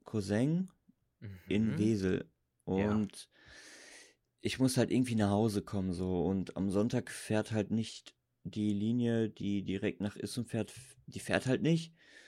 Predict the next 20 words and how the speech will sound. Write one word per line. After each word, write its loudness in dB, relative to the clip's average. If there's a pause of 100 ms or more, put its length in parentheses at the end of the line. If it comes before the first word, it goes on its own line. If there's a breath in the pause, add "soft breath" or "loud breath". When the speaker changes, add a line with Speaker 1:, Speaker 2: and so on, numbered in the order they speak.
(280 loud breath)
Speaker 2:
Die -8
fährt 2
Speaker 1:
So, 6
Speaker 2:
nicht, 2
Speaker 1:
und 2
dann 2
Speaker 2:
ja. -2 (720)
Speaker 1:
bin 4
ich 0
halt 4 (320)
mit, -2
mit 2
einer 2
an-, -2
mit -8
ein -16
bisschen -10
anders -2
gefahren, -4
so. -4